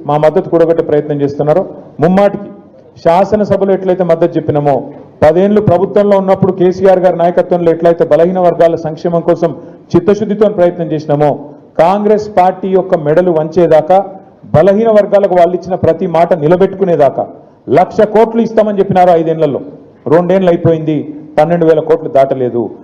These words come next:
ఆ పన్నెండు వేలలో కూడా ఖర్చు చూస్తే మీరు లెక్క తీయండి దయచేసి, పెద్దలు ఉన్నారు, నాకు తెలిసి ఎనిమిది వేల కోట్లు కూడా దాటలేదు. ఎనిమిది వేల కోట్లు ఇప్పటికీ కూడా ఫీజు రీయింబర్స్‌మెంట్ బకాయిలు ఉన్నాయి, బలహీన వర్గాలకే సింహభాగం అందులో వస్తాయి. దాంతోపాటు కాంగ్రెస్ ప్రభుత్వం, కాంగ్రెస్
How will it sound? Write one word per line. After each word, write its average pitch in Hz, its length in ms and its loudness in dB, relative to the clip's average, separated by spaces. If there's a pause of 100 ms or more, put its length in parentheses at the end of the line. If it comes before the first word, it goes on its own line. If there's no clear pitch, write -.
(160)
ఆ 170 100 4
పన్నెండు 220 380 0
వేలలో 220 280 4
కూడా 214 140 2
ఖర్చు 214 400 0
చూస్తే - 600 -2
మీరు 151 100 0
లెక్క 165 240 2
తీయండి 202 260 0
దయచేసి, 180 340 0
పెద్దలు 185 300 0
ఉన్నారు, 180 240 0 (340)
నాకు 170 220 2
తెలిసి 180 280 0
ఎనిమిది 190 240 2
వేల 185 140 4
కోట్లు 165 260 -2
కూడా 135 140 -4
దాటలేదు. 135 560 0 (440)
ఎనిమిది 214 320 2
వేల 214 200 4
కోట్లు 226 340 0
ఇప్పటికీ 220 280 -4
కూడా 202 300 2 (260)
ఫీజు 196 220 -2
రీయింబర్స్‌మెంట్ 185 520 0
బకాయిలు 175 420 2
ఉన్నాయి, 175 200 -2
బలహీన 185 360 2
వర్గాలకే 175 460 0
సింహభాగం 165 540 0
అందులో 143 240 -2
వస్తాయి. 135 340 -4 (440)
దాంతోపాటు 208 580 2 (440)
కాంగ్రెస్ 233 440 0
ప్రభుత్వం, 214 340 2
కాంగ్రెస్ 208 360 0